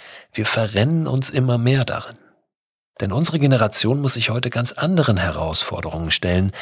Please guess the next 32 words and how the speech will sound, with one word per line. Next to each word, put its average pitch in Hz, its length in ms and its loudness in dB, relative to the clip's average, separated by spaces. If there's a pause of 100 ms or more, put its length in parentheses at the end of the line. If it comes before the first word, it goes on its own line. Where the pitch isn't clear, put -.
(280)
als 101 300 0
jede 101 280 4
vor 120 380 0
ihr. - 300 -16 (800)
Wir 98 120 -2
haben 175 160 2
schlichtweg - 500 -2
keine 120 320 0 (120)
Ahnung, 147 420 0
wie 87 40 -2
die 85 180 0
Welt 87 220 2
in 85 100 -6
zehn 85 260 0
Jahren 85 240 0
aussehen 82 520 0
wird. 82 200 0 (400)
Sie - 140 0
verändert 135 460 2
sich 139 140 4
ja 135 60 2
eh 170 220 4
in 98 140 2
Rekordzeit. - 880 -8 (160)
Wie 101 100 0
sollen 147 380 2
wir 160 100 -4
uns 139 200 -4
da 131 120 -4
langfristige 131 880 -4
Ziele - 400 -6
setzen? - 420 -6